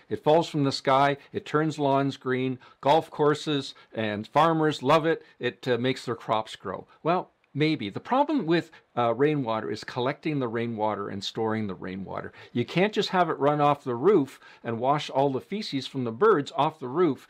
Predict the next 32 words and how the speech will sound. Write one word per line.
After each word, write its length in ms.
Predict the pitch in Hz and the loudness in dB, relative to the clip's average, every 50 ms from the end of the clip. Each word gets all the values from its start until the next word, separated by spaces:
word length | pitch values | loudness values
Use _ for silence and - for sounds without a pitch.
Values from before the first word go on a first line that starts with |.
| - _ - | -20 _ -8
and 180 | 123 117 120 123 | -6 -4 -2 0
use 220 | 131 131 120 - | 0 0 -2 0
that. 340 | - 110 107 101 - - _ - - _ - | -2 0 0 0 -4 -6 _ -20 -16 _ 2
That's 180 | 135 147 147 | 2 2 2
definitely 320 | - - 156 156 - 135 117 | 2 0 0 0 0 -4 -4
gonna 200 | - 123 107 107 | -4 -4 -4 -4
kill 280 | - - 113 101 98 | -8 -8 -8 -6 -6
your 120 | 98 92 92 | -6 -8 -10
plants. 520 | - - - 92 90 90 - - - - - - - - | -12 -8 -8 -8 -8 -8 -10 -14 -20 -20 -20 -20 -20 -10
So 140 | - - 139 | -4 -4 -4
think 240 | - - 240 226 | -2 -2 -2 -2
about 220 | 247 208 196 175 143 | 2 2 2 2 2
how, 360 | 135 - 175 180 180 180 156 _ _ - | 0 0 2 2 2 2 -2 _ _ -6
if 160 | - 147 - | -6 -4 -4
you're 80 | 139 135 | -2 0
gonna 160 | 156 151 143 | 2 2 4
use 220 | 139 143 135 - - | 4 2 0 2 2
rainwater, 520 | 277 302 269 220 175 143 139 135 131 127 | 2 2 4 4 6 6 6 6 4 4
how 200 | - - 170 170 | 2 2 2 4
you're 180 | 165 160 156 139 | 4 4 4 2
gonna 220 | 147 135 135 127 | 0 -2 -2 -4
collect 420 | - - 131 123 143 156 - _ | -4 -4 -2 0 0 -2 -2 _
that 220 | - 101 98 - - | -10 -10 -10 -10 -10
rainwater. 460 | 98 95 95 98 98 98 98 - _ _ _ _ _ _ - | -12 -12 -12 -12 -12 -12 -14 -14 _ _ _ _ _ _ 2
And 160 | 135 135 143 | 4 6 6
as 140 | 156 151 185 | 6 6 6
always, 320 | 233 262 214 175 165 - | 6 6 8 6 4 4
make 160 | 143 123 127 - | 0 -2 -2 0
sure 160 | - 156 147 | 0 -2 0
you 120 | 160 180 | 0 0
test 300 | 175 - 226 240 - - | 0 0 -2 -2 -2 -4
it 140 | - - | -8 -10